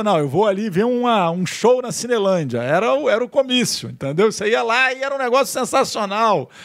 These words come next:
O Brizola contava histórias que você, enfim. É, depois eu tive a oportunidade na Uni, mais tarde, até de conhecê-lo e de enco-,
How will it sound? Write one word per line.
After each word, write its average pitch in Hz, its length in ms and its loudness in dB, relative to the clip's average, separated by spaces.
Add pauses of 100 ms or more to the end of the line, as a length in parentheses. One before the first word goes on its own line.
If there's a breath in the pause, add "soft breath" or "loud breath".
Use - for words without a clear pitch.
(180 loud breath)
O - 20 -20
Brizola 180 400 2
contava 175 440 -2
histórias 180 600 0
que - 60 -12
você, 165 600 0
enfim. 127 420 -6 (600 loud breath)
É, 123 380 0
depois 131 380 0
eu 175 40 0
tive 175 140 -2
a 165 40 0
oportunidade 151 540 0
na 135 80 -2
Uni, 139 280 0
mais 131 180 -4
tarde, 131 220 0
até 143 180 -2
de 135 80 -6
conhecê-lo 131 720 0
e 113 60 -4
de 120 320 -2
enco-, 120 200 -8